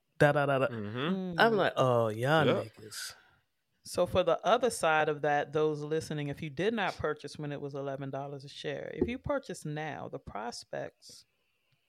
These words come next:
Speaker 3: the outlook for the
Speaker 1: It's great.
Speaker 3: next year is great. So you can
Speaker 1: Yeah.
Speaker 3: still get in,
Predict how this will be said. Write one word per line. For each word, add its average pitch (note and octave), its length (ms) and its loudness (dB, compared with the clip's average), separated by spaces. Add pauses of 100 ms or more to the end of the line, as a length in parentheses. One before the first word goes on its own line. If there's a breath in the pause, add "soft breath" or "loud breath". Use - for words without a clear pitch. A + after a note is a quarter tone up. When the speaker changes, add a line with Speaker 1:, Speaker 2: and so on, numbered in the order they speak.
(640)
Speaker 3:
the D3+ 100 -6 (140)
outlook D#3+ 720 -8 (720)
for D#3+ 80 -6
the C#3+ 80 0
Speaker 1:
It's C3 120 2
great. B2 240 2
Speaker 3:
next - 120 -12
year D3+ 320 -8
is C3+ 180 -12
great. D3 420 -12 (100)
So - 240 -6
you D3+ 180 -14
can C#3+ 140 -12
Speaker 1:
Yeah. D3 80 -10
Speaker 3:
still D3+ 640 -6 (800)
get D3+ 220 -2
in, D3+ 360 -8